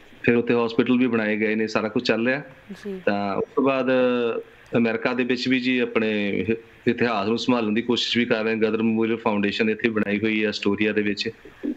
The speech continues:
Speaker 1: ਕਿਉਂਕਿ ਆਪਣੇ ਗਦਰੀ ਬਾਬੇ ਆਏ ਸੀ ਇੱਥੇ, ਜਿਹੜੇ ਉਹਨਾਂ ਦਾ ਇਤਿਹਾਸ ਵੀ ਸੰਭਾਲ ਰਹੇ ਆ। ਤਾਂ ਬਾਕੀ ਸਿੱਖ ਸੇਵਾ foundation ਆਪਣੀ ਚੱਲ ਰਹੀ ਜੀ, ਜਿਹੜੀ all over ਅਮਰੀਕਾ ਦੇ ਵਿੱਚ, ਜਿਹਨੂੰ ਅਸੀਂ, ਅ,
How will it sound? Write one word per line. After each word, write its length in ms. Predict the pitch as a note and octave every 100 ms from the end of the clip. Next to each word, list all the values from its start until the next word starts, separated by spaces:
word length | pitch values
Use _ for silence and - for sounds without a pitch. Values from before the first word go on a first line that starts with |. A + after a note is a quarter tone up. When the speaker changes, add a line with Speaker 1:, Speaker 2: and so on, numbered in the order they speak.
| - - -
Speaker 1:
ਕਿਉਂਕਿ 300 | G#2+ G#2 -
ਆਪਣੇ 240 | G#2 G#2 G2+
ਗਦਰੀ 260 | G2+ G#2
ਬਾਬੇ 320 | G#2 G2 G#2
ਆਏ 140 | G2+ G2+
ਸੀ 160 | -
ਇੱਥੇ, 180 | G#2+ A2
ਜਿਹੜੇ 160 | G#2 G#2
ਉਹਨਾਂ 220 | G#2+ A2+
ਦਾ 80 | G#2+
ਇਤਿਹਾਸ 400 | G2+ G2+ F2 -
ਵੀ 60 |
ਸੰਭਾਲ 320 | F#2+ G#2+ G2 E2+
ਰਹੇ 160 | F2+
ਆ। 40 | G2+ - - - - - - - -
ਤਾਂ 460 | G2+ G2 F#2+ G2+ - A#2+
ਬਾਕੀ 340 | A2+ A#2 C#3+
ਸਿੱਖ 240 | B2+ C3+ B2
ਸੇਵਾ 280 | C#3 C3
foundation 640 | C3 C3 B2 A#2+ B2+ B2+ B2+
ਆਪਣੀ 240 | A#2+ B2+
ਚੱਲ 240 | B2 A#2 A#2
ਰਹੀ 120 | B2+
ਜੀ, 160 | B2+
ਜਿਹੜੀ 240 | B2+ B2 A#2+
all 220 | A2 A2+
over 200 | A2+ A2+
ਅਮਰੀਕਾ 340 | A2 G#2 G#2
ਦੇ 100 | G#2+
ਵਿੱਚ, 480 | G#2+ G#2 - G#2+ G#2
ਜਿਹਨੂੰ 360 | G2+ G#2+ A2 A2
ਅਸੀਂ, 460 | G#2 A2+ G#2 G2 F#2+
ਅ, 380 | F#2+ F2+ F2